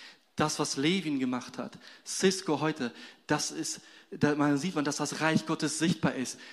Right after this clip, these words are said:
Menschen wurden transformiert, Menschenleben wurden verändert. Aus dem Zerbruch wurde Gnade, aus Verlorenheit wurde gefunden sein. Beim lieben Papa im Himmel,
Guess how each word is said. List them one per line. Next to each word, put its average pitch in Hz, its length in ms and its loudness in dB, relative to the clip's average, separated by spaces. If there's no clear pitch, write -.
Menschen 175 600 0
wurden 156 260 4
transformiert, 160 800 -2
Menschenleben 160 1200 0
wurden 151 240 0
verändert. 147 640 0
Aus 165 220 2
dem 180 100 -4
Zerbruch 175 580 2
wurde 165 200 4
Gnade, 165 580 0
aus 175 220 2
Verlorenheit 175 680 0
wurde 165 180 -2
gefunden 165 520 0
sein. 127 380 -2
Beim 147 180 0
lieben 165 320 -2
Papa 165 300 -4
im 147 140 0
Himmel, 139 300 -2